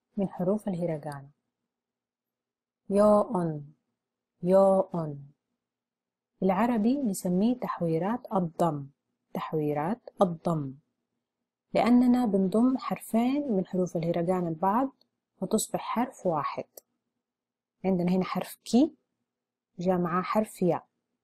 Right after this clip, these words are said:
صاروا حرف واحد. الطريقة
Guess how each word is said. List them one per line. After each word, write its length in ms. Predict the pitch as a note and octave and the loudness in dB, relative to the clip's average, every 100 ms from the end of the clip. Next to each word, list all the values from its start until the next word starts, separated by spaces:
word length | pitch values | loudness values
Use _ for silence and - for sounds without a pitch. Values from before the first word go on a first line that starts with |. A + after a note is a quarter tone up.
| _ _ _ _ _ _ | _ _ _ _ _ _
صاروا 560 | - G3 F3+ F3+ C4+ - _ _ _ - | -6 -2 0 2 0 -2 _ _ _ -2
حرف 360 | G#3+ F#3+ - | 0 0 -2
واحد. 340 | D3+ C3+ - - - - _ _ _ _ _ _ _ - _ _ _ _ _ _ _ _ _ G#3+ | -4 -4 -10 -18 -20 -20 _ _ _ _ _ _ _ -20 _ _ _ _ _ _ _ _ _ -2
الطريقة 800 | G#3+ A#3+ B3 G#3+ - F3+ C4 | 2 4 6 4 2 -2 -2